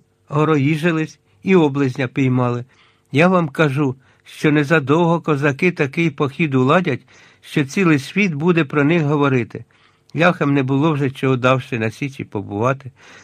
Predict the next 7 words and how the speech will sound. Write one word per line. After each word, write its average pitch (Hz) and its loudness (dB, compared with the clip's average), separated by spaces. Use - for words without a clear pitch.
Козацтво 147 0
чогось 139 -4
догадувалось 143 -2
і 143 -4
дивилось 147 -2
на 120 0
них 139 -2